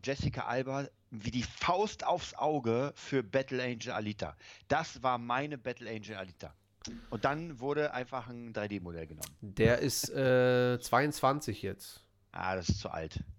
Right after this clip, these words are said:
Speaker 2: Ja, der muss, also wenn der, wie, wie alt ist Miles Morales? Ich glaub, der ist so achte Klasse, neunte vielleicht,
Speaker 1: Ja.
Speaker 2: maximal. Wie alt ist man denn da so? Hier, so Findus-mäßig, vierzehn, fünfzehn.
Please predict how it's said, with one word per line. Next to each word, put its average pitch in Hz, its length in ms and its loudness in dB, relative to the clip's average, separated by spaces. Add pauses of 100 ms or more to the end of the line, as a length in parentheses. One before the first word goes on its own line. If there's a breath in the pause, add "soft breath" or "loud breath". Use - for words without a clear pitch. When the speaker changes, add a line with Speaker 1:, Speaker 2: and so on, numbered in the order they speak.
(180)
Speaker 2:
Ja, - 200 -4 (280)
der 110 100 6
muss, 120 460 2
also 117 240 -2
wenn 131 140 4
der, 123 340 6
wie, 123 160 0
wie 127 100 4
alt 113 160 6
ist 123 160 -4
Miles 127 280 2
Morales? 127 400 2
Ich - 40 -14
glaub, - 140 0
der 113 140 2
ist 104 100 -2
so 113 240 2
achte 120 280 0
Klasse, 135 420 2
neunte 131 380 4
vielleicht, 156 380 0
Speaker 1:
Ja. 127 80 4
Speaker 2:
maximal. 131 580 0 (540 soft breath)
Wie 117 100 6
alt 110 120 4
ist 123 140 -6
man 147 180 2
denn 143 180 0
da 147 140 0
so? 151 160 2
Hier, 156 180 6
so 127 120 4
Findus-mäßig, 113 720 0
vierzehn, 156 420 2
fünfzehn. 110 640 -2